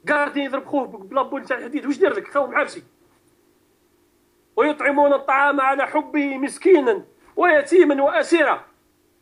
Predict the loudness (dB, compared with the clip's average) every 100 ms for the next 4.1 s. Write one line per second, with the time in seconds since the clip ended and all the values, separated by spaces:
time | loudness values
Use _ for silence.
0 | _ _ -6 -2 -2 -4 -4 -4 -2 -4
1 | -2 -2 -2 -8 -14 _ _ _ _ _
2 | _ _ _ _ _ _ _ _ -2 4
3 | 4 4 0 0 0 0 -6 -4 -4 -4